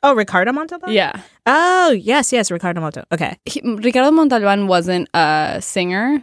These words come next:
Speaker 2: but, like, the vo-, the voice in the T V thing is, like, very Ricardo Montalban.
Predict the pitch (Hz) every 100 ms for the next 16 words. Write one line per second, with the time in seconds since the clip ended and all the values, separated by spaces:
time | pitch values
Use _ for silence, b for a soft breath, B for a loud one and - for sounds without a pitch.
0 | - 214 202 190 185 196 185 170 180 185
1 | - 202 196 196 196 220 220 190 - 190
2 | 170 170 202 202 196 180 156 170 160 160
3 | 156 156 - 175 - - 165 160 185 175
4 | 160 - 190